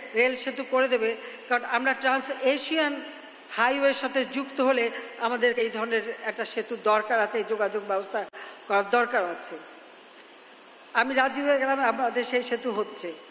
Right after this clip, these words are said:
আমরা যমুনা সেতু, বঙ্গবন্ধু সেতু যেটা সড়ক সেতু, সেটা আমি উদ্বোধন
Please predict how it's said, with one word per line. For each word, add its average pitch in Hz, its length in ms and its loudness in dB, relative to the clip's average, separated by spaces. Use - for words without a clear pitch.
আমরা 233 160 2
যমুনা 269 360 4
সেতু, 294 520 -2
বঙ্গবন্ধু 262 500 2
সেতু 254 260 -2
যেটা 247 360 2
সড়ক 247 340 2
সেতু, 254 360 -2
সেটা 240 200 2
আমি 240 100 2
উদ্বোধন 233 400 0